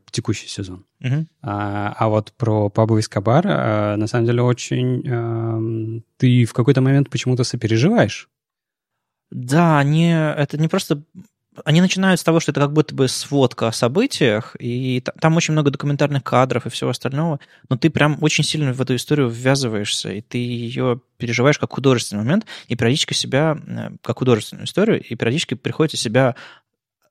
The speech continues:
Speaker 2: оттаскивать назад и говорить: «Это все происходило на самом деле». И все становится еще более ужасным. А, в смысле, сюжет.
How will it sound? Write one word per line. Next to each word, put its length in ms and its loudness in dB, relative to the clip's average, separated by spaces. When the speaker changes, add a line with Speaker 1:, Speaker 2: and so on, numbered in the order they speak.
Speaker 2:
оттаскивать 560 0
назад 240 2
и 20 2
говорить: 340 2
«Это 180 2
все 180 -2
происходило 520 2
на 100 2
самом 280 0
деле». 300 -4
И 80 2
все 180 0
становится 420 0
еще 160 0
более 220 -4
ужасным. 380 -10
А, 240 -2
в 60 -10
смысле, 340 -4
сюжет. 420 -6